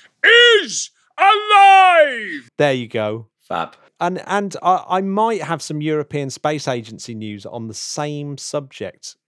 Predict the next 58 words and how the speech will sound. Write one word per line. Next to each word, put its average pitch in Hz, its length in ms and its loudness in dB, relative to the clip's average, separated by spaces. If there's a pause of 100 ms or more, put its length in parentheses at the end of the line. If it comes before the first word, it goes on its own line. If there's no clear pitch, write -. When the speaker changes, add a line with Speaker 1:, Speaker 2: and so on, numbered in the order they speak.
Speaker 2:
i-, 120 220 -12
over 117 220 -8
the 113 100 -10
next - 180 -16
couple 110 240 -16
of 98 80 -16
weeks 98 260 -18
as 107 120 -18
well. 110 260 -10
Speaker 3:
Ooh. 110 120 -12
Speaker 2:
So 104 300 -10 (480)
we, 123 140 -12
we 107 260 -18
can 120 160 -12
look 131 160 -12
out 127 180 -12
for 117 120 -18
that 117 180 -12
one 107 160 -14
as 95 140 -16
well, 104 180 -12
Venus 113 540 -12
related. 104 580 -12 (100)
Speaker 3:
I'll 110 80 -8
keep 127 220 -10
an 98 60 -12
ear 92 180 -8
out - 140 -8
for - 100 -14
that. 82 260 -12
Speaker 2:
Uh, 175 280 -2
I 185 80 0
wanna 226 180 -2
do 185 140 -6
a 165 40 -6
shout 175 300 -6
out 160 180 -6
to 143 80 -16
patrons. 147 460 -10
Can 156 140 -8
you 156 100 -6
help 170 240 -4
me? 113 240 -12
Speaker 3:
I 117 80 -8
Speaker 2:
Can 131 120 -8
you 127 40 -4
Speaker 3:
can 127 40 -6
Speaker 2:
help 135 120 -4
me, - 60 -6
Speaker 3:
certainly 101 340 -4
Speaker 2:
Chris? - 60 -14
Speaker 3:
help 101 260 -8
you, 98 80 -6
of 90 120 -14
course. 92 400 -10
Let's - 180 -18
do 92 160 -6
it. 98 180 -12